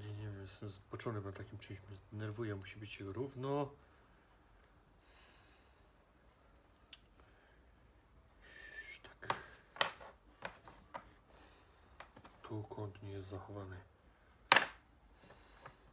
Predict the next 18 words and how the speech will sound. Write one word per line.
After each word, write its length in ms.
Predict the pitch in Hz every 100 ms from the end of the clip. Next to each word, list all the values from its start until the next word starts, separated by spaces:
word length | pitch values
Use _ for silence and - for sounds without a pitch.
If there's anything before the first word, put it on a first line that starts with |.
| - - - - - - - - - - - - - - - - - - - - -
Tak 100 | -
samo 200 | - 135
jak 80 | 120
rower 280 | 139 117 104
robię 160 | 101
elektryczny, 460 | 101 95 104 - 101
kable 320 | - 139 113
prowadziłem, 500 | 107 104 98 - 92 -
wszystko 680 | - - 131 135 - - 113
musiało 300 | 107 - 104
być 180 | 104 -
tam 120 | 113
jakoś 220 | 110 117
równo, 400 | 123 135 120 98
trytytka 540 | - 131 - - - 139
tam, 280 | - 123
trytytka 520 | 98 - - 139 - 143
tu. 280 | - 139